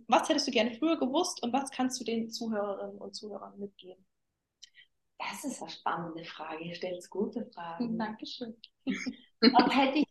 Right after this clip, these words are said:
Speaker 2: gerne früher gewusst. Hm, ja, vielleicht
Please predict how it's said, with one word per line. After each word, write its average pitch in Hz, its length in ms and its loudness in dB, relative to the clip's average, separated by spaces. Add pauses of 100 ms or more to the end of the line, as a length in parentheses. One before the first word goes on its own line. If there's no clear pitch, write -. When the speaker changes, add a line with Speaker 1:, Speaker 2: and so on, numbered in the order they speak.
(140)
Speaker 2:
gerne 269 420 6
früher 277 380 8
gewusst. 240 720 4 (100)
Hm, 277 280 10 (280)
ja, 254 420 10 (100)
vielleicht 247 520 8